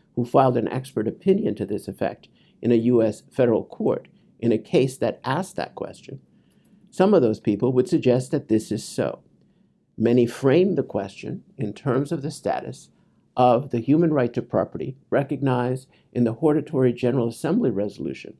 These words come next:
containing the Universal Declaration of Human Rights. That declaration states, "Everyone has the right to own property alone,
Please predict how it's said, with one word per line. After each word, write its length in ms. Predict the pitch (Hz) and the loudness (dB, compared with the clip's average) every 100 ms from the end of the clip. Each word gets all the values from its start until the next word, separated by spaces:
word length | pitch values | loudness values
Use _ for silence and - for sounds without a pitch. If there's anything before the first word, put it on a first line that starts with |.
| _ _ _ _ | _ _ _ _
containing 760 | - 123 117 - 165 117 113 113 | -2 -2 -2 2 2 4 -2 -4
the 100 | 113 | -2
Universal 520 | 110 113 113 113 104 | -2 -2 -4 -4 -4
Declaration 600 | 113 - 101 98 - - | -4 -2 -2 -2 -4 -12
of 100 | - | -10
Human 240 | - - | -12 -10
Rights. 480 | - 131 113 - - _ _ _ _ _ _ _ | 2 2 2 -2 -18 _ _ _ _ _ _ _
That 180 | - 120 | -2 0
declaration 640 | 131 127 127 113 113 117 107 | 0 2 4 4 2 -2 -8
states, 680 | - - 160 160 - - _ _ _ | -8 6 8 8 2 -16 _ _ _
"Everyone 480 | 196 196 151 117 110 | 6 8 6 4 -2
has 200 | 110 104 | -6 -6
the 100 | 104 | 0
right 220 | 113 117 | 2 0
to 100 | - - | -2 -6
own 200 | 98 95 | -6 -6
property 440 | - 104 - 98 | -2 -2 -2 -6
alone, 560 | 92 104 120 139 277 | -4 0 2 2 0